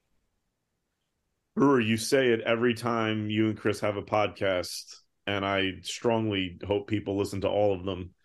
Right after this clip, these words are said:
even the past ones. At the end of every one, you say, "All right, Chris, tell us the good news." And in one of them, I think it was around Lent last year, Chris was talking about Jesus saying,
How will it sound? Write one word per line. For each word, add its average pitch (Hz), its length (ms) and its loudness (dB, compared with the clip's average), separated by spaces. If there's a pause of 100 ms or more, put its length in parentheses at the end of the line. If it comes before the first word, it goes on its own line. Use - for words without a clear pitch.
(300)
even 104 160 -2
the 95 60 -4
past 110 300 -2
ones. 92 440 -8 (280)
At 95 140 -4
the 123 80 2
end 127 120 2
of 117 100 2
every 120 180 4
one, 113 380 2
you 101 100 -4
say, 95 580 0 (380)
"All 113 80 4
right, 117 180 4
Chris, 110 280 -2
tell 113 200 2
us 107 120 -2
the 113 80 -4
good 107 180 0
news." - 480 -8 (1500)
And 107 580 2 (560)
in 117 240 0
one 139 220 6
of 110 180 0
them, 98 440 -2
I 107 100 0
think 113 180 -4
it 131 80 0
was 120 140 2
around 107 360 0
Lent 107 240 -2
last 98 360 -2
year, 92 420 -2
Chris 113 320 -2
was 107 140 -2
talking 104 400 0
about 95 280 0
Jesus 101 460 -4
saying, 95 520 -2